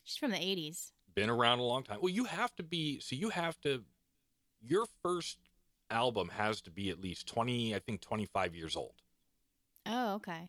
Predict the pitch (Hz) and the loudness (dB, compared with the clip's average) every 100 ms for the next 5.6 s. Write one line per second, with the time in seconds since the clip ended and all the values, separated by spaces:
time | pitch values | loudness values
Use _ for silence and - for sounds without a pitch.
0 | - - - 226 190 175 147 143 156 - | -6 -2 0 -2 0 2 4 4 2 0
1 | - 113 113 143 170 - 160 139 120 127 | -6 -6 0 0 0 0 2 0 0 -2
2 | 117 110 107 113 110 104 98 95 80 76 | 0 2 0 0 0 2 2 0 0 -2
3 | - _ _ _ _ _ _ 104 98 98 | -4 _ _ _ _ _ _ 0 2 0
4 | 101 - - 120 123 127 - 107 107 90 | -2 -4 -4 -2 0 -2 0 0 0 -2
5 | 95 92 80 76 82 | -4 0 0 -4 -10